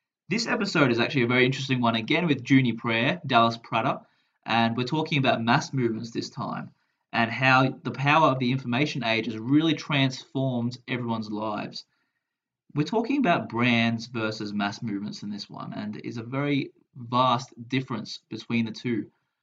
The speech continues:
Brands, people don't get excited about brands as much as they do around mass movements, and we, we illustrate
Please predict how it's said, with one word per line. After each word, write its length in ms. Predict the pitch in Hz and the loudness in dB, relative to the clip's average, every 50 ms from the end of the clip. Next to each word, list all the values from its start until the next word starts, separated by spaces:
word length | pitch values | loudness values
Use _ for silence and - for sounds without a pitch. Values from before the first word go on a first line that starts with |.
| _ _ _ _ - | _ _ _ _ -6
Brands, 680 | 120 131 151 190 - 190 139 117 107 104 - - - - _ _ | -2 -2 0 0 0 0 0 0 -2 -2 -6 -8 -12 -18 _ _
people 240 | - 160 151 160 170 | -2 0 0 0 0
don't 160 | 151 143 135 | 0 0 0
get 140 | 131 120 110 | 0 0 -2
excited 560 | - - - - - 117 117 123 120 110 110 | -2 -6 -8 -6 -4 -2 0 0 0 -2 -4
about 260 | 110 - 113 110 107 120 | -4 -6 -6 -6 -6 -4
brands 420 | 113 113 113 110 107 107 104 104 | -4 -4 -2 -2 -4 -4 -6 -6
as 120 | 113 110 110 | -8 -6 -4
much 280 | 123 131 - - - | -2 -2 -2 -2 -4
as 60 | 175 143 | -4 -2
they 140 | 143 135 | 0 0
do 380 | 123 120 120 117 117 113 113 - - | 0 0 0 0 0 -2 -4 -6 -8
around 380 | 123 117 110 110 110 107 107 | -6 -6 -4 -4 -4 -4 -4
mass 240 | 107 107 104 - - | -4 -6 -6 -6 -6
movements, 380 | 117 120 117 110 110 107 104 - | -4 -2 -2 -2 -2 -4 -6 -6
and 100 | 110 120 | -4 -2
we, 160 | 120 120 120 - - _ _ _ - | -2 -4 -4 -8 -14 _ _ _ 0
we 180 | 143 143 147 143 | 2 4 4 2
illustrate 480 | 156 165 175 180 175 - 151 123 117 | 2 0 0 0 0 -2 -2 0 0